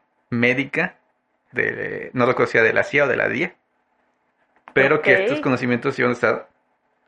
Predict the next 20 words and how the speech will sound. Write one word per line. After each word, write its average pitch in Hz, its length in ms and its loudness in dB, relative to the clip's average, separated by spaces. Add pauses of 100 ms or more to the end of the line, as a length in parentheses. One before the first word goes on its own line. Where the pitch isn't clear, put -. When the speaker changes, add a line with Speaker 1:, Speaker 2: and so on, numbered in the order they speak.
(380)
Speaker 1:
junto 156 400 4
con 151 140 4
proyectos 127 680 2
del 113 240 2
ámbito 113 400 -2
médico. 143 640 -2 (1400)
Speaker 2:
Médico. - 580 -12 (680)
Speaker 1:
¿De - 260 2
qué 160 100 2
te 160 160 4
suena? 139 280 4
O 110 40 2
sea, 107 380 2
visión 160 380 0
remota 147 440 4
más 117 200 2
medicina, 113 520 -4
no 123 200 -8
sé, - 120 -4 (140)
eh, 117 100 -4